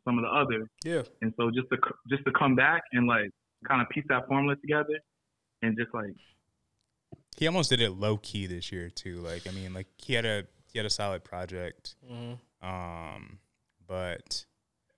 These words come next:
Speaker 3: like, you kinda touch on, like, he didn't need the validation, but he really kinda stayed under the radar this year, but still kind of,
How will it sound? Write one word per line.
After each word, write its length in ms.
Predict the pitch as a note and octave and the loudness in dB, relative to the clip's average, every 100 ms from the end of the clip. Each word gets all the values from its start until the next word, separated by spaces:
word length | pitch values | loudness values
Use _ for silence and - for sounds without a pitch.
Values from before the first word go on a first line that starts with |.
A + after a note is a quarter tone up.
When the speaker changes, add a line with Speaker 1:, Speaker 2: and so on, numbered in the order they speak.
| _ _ _ | _ _ _
Speaker 3:
like, 300 | G2+ F#2+ F2+ _ _ _ _ _ _ _ _ _ | -2 -2 -4 _ _ _ _ _ _ _ _ _
you 160 | G#2 G2+ | -8 -6
kinda 300 | - G#2+ G2 | -2 -2 -2
touch 320 | - F#2 - | -4 -6 -6
on, 240 | F2 F2 F2 | -8 -8 -10
like, 120 | F#2 | -10
he 40 | F#2+ | -8
didn't 220 | F2 F2 | -8 -8
need 160 | F2 F2 | -10 -8
the 60 | |
validation, 680 | F2 E2+ F2 E2+ F2 - F2 | -8 -8 -8 -8 -8 -8 -8
but 140 | E2+ | -10
he 160 | F2 G2+ | -8 -6
really 360 | F#2+ G2 G2 F#2 | -6 -6 -6 -8
kinda 280 | - F2+ | -10 -8
stayed 240 | F#2 G2 F#2 | -6 -6 -6
under 200 | F2+ F#2 | -8 -10
the 120 | E2+ | -10
radar 400 | E2+ G2 A2 A2 | -8 -4 -4 -2
this 220 | A2+ A2 | -4 -6
year, 160 | A2+ G#2 | -4 -6
but 140 | D#2 | -6
still 320 | - - E2+ F2+ | -8 -6 -8 -10
kind 320 | - F#2 F#2 | -10 -10 -8
of, 220 | F#2 F2 | -8 -10